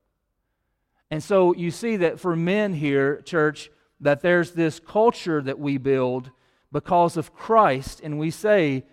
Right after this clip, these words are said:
"We're here to help our men. We're here to help our men." We start in Genesis, and we see that God creates man, Adam, first man, for a reason.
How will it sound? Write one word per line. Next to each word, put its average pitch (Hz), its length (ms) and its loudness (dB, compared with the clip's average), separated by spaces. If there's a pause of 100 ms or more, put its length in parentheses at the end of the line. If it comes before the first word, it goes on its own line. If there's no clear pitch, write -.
(100)
"We're 165 140 -2
here 208 100 4
to 160 80 -4
help 175 260 -2
our 147 100 -4
men. 143 360 -6 (1080)
We're 156 120 0
here 190 100 4
to 170 80 0
help 175 260 0
our 151 140 2
men." 156 300 -2
We 147 120 -2
start 180 640 2
in 143 160 -6
Genesis, 135 560 -8
and 127 140 -6
we 135 100 -4
see 160 320 -4
that 127 260 -6
God 165 540 0 (340)
creates 151 920 -2 (420)
man, 127 600 -4 (140)
Adam, 135 500 -2 (120)
first 143 380 -4
man, 131 320 -4
for 120 200 -6
a 113 40 -4
reason. 113 520 -8